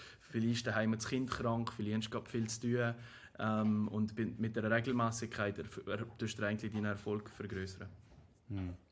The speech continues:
Speaker 2: Das heisst, verschiedene Plattformen ausprobieren und immer
Speaker 1: Mhm.
Speaker 2: dranbleiben an denen.
Speaker 1: Ja, und das sind, da gibt's aber auch gute Tools, die du zum Beispiel kannst brauchen. Es gibt, ähm, äh, Outreach zum Beispiel, ähm, Salesloft. Das sind so die zwei gängigsten.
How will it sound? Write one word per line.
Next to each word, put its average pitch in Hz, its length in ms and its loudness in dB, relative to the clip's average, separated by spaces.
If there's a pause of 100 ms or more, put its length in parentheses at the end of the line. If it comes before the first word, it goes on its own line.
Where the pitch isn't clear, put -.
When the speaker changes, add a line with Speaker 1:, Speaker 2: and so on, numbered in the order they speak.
Speaker 2:
Das - 180 0
heisst, 117 240 8
verschiedene 131 400 4
Plattformen 120 720 6
ausprobieren 123 680 6 (460)
und 104 160 0
immer 113 180 8
Speaker 1:
Mhm. 117 60 4
Speaker 2:
dranbleiben 113 560 6
an 110 140 4
denen. 90 280 0 (560)
Speaker 1:
Ja, 98 120 -2 (420)
und 110 120 -4
das 123 120 2
sind, 147 160 0
da 131 140 6
gibt's 135 200 -2
aber 127 200 4
auch 127 40 4
gute 127 260 0
Tools, 120 280 -2
die 123 60 0
du 117 80 2
zum 120 140 0
Beispiel 117 240 -2
kannst 117 240 -6
brauchen. 110 300 0
Es 98 120 -4
gibt, 113 180 -2
ähm, 104 240 0
äh, 95 260 0 (480)
Outreach 123 760 2
zum 117 180 0
Beispiel, 117 680 0 (420)
ähm, 101 480 0
Salesloft. 117 1160 0 (280)
Das 117 120 -2
sind 123 100 -2
so - 80 -4
die 123 120 -2
zwei 120 260 4
gängigsten. 117 720 0